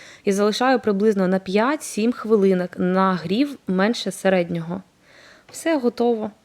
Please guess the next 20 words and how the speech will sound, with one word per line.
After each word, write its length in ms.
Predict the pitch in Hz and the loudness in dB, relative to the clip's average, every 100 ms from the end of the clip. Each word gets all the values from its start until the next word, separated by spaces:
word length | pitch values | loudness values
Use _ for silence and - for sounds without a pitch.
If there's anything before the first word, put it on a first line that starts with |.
| _ _ _ _ _ _ _ _ _ | _ _ _ _ _ _ _ _ _
Через 240 | - 220 - | 0 0 2
п'ять-сім 500 | 233 226 - 226 220 | 2 2 2 0 0
хвилин 440 | - 226 269 294 | 0 0 2 2
ось 200 | 214 220 | 0 -2
така 260 | - 196 202 | -4 -4 -4
краса. 440 | - 185 - 180 | -4 -6 -4 -6
Додаю 460 | 180 180 185 175 180 | -2 -2 -2 -2 -4
ще 240 | - 185 | -4 -4
зелену 400 | 175 180 180 190 | -2 -2 0 -2
цибулю, 460 | 190 262 285 392 370 | -4 -4 -2 0 0
це 220 | - 311 | -2 -2
знову 240 | 285 277 | 0 0
ж 80 | 269 | -2
таки 240 | 262 - 240 | -8 -8 -4
за 140 | 247 | -2
бажанням. 680 | 226 226 226 226 208 202 208 _ _ _ - - _ _ _ | -2 -2 0 0 0 -2 -6 _ _ _ -20 -20 _ _ _
І 300 | 320 370 339 | -2 0 0
ваша 680 | 240 220 254 240 240 226 214 | 0 0 0 0 0 2 2
неперевершена 1000 | 214 247 - 233 220 233 - - 190 190 | 6 6 8 6 6 4 4 2 2 2
страва 580 | - - 277 302 262 | -2 -2 0 2 0